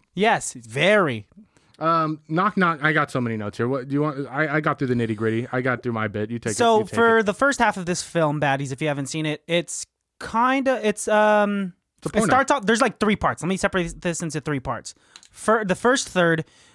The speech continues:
Speaker 1: of the film is very wholesome. You see Keanu Reeves, you see that he's happily married, and you see his relationship with his kids. Um, and you see that he lives in a beautiful home and whatnot. Second part, that's when the girls finally knock, knock. And it's not quite a horror movie yet, but since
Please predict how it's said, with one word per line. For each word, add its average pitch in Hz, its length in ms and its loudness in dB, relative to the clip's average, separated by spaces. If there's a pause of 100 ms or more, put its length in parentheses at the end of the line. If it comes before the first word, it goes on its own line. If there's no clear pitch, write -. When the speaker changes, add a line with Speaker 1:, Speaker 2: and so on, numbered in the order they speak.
(120)
Speaker 1:
of 160 180 -4
the 165 60 -4
film 156 300 0
is 151 120 -4
very 165 240 0
wholesome. 117 420 -8
You 113 80 -10
see 139 160 -8
Keanu 131 340 -6
Reeves, 135 280 -6
you 117 60 -10
see 139 120 -8
that 120 120 -6
he's 117 120 -10
happily 127 280 -6
married, 139 460 -4
and 127 100 -8
you 127 80 -8
see 131 140 -10
his 127 140 -10
relationship 120 500 -10
with 123 80 -10
his 104 160 -14
kids. - 480 -10 (420)
Um, 127 680 -4
and 131 200 -6
you 139 80 -4
see 156 140 -4
that 135 140 -4
he 135 80 -8
lives 143 200 -6
in 135 60 -8
a 127 40 -8
beautiful 156 420 -4
home 143 200 -4
and 123 120 -4
whatnot. 117 420 -12
Second 196 440 -2
part, 196 380 2 (260)
that's 131 300 -4
when 170 140 -2
the 143 60 -4
girls 143 340 -2
finally 139 360 -2
knock, 123 320 -2
knock. 143 180 -2
And 208 100 0
it's 226 100 0
not 294 260 0
quite 247 240 2
a 208 40 4
horror 240 280 2
movie 208 260 0
yet, 165 280 -2
but 156 160 -2
since - 500 -8